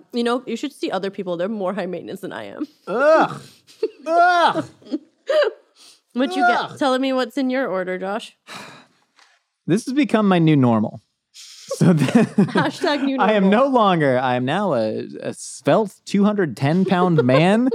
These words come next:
Speaker 2: <laughs> who still lifts for two hours every single day, um, but not in the eating three burritos mindset anymore. So now I get a bowl. I get brown rice because, again,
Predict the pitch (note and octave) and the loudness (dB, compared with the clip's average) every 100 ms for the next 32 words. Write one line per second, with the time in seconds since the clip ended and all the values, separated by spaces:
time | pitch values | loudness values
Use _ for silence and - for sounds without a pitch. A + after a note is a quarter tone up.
0 | - G4 E3+ C#3 - - F3+ A3 F#3 D3 | -4 -2 2 2 2 2 4 4 4 4
1 | G3 - - B2+ - A#3+ C#4+ B3+ B3 G#3 | 2 -2 -4 -4 0 2 4 4 4 6
2 | E3 E3 G3 - G3+ F#3 C3+ A2+ A2 G#2+ | 4 4 0 2 0 2 2 2 2 -4
3 | _ _ _ _ - C3 B2+ A#2+ A2+ G#2+ | _ _ _ _ -4 0 2 2 0 -2
4 | - B3 F#3 B2+ - _ _ _ _ _ | 0 2 4 0 -4 _ _ _ _ _
5 | - B2+ D3 D#3 E3+ C#3+ C3+ B2 A2 B2 | -4 0 2 0 0 2 2 2 2 2
6 | B2 A#2 - A2+ A2 G#2+ G#2+ G#2 G2+ G2+ | 4 2 0 -2 0 0 0 0 -2 -4
7 | - - - A2 A2 A2 G#2+ G2+ G#2 G2+ | -8 -16 -10 -4 -2 -2 -4 -4 -6 -6
8 | - G#2+ C3 D3 - B2 A#2 F#2+ A#2+ C#3+ | -6 -6 -4 -4 -4 -6 -6 -6 -6 -6
9 | G#3+ _ _ _ _ _ _ _ - A#2 | -8 _ _ _ _ _ _ _ -6 -2
10 | A#2 A#2 - G#2 A2+ C#3 E3 F3 G3+ - | 0 -2 -6 -4 -2 0 0 -2 -4 -8
11 | - A#2+ A2 G#2+ A2 D#3 G3 | -6 -2 -2 -2 0 0 0